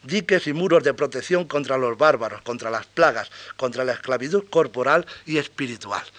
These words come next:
Así que, por una parte, es el gran cantor de la democracia, ¿no? Nietzsche, y aparte de la democracia, por así decir, más actual, de la democracia tecnológica. Pero, por otra parte, dice,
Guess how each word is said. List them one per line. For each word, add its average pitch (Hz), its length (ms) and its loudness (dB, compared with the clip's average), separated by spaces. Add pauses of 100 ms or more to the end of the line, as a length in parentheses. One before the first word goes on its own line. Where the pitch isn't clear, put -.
(220)
Así 117 180 -8
que, 170 120 2
por 110 140 -6
una 147 160 2
parte, 135 300 0
es - 80 -8
el 131 80 0
gran 135 200 0
cantor 131 380 -4
de 131 80 -4
la 120 100 -2
democracia, - 560 -6 (220)
¿no? - 140 -10 (280)
Nietzsche, 131 320 -4
y 117 100 -4
aparte 147 240 2
de 175 100 6
la 156 40 8
democracia, 165 540 4 (180)
por 143 120 0
así 123 140 -2
decir, 170 220 0
más 127 220 0
actual, 170 400 2
de 117 100 -6
la 113 120 -2
democracia 139 440 -2
tecnológica. 147 540 2 (240)
Pero, 247 220 6
por 247 160 6
otra 233 200 6
parte, 208 400 4 (440)
dice, 175 560 4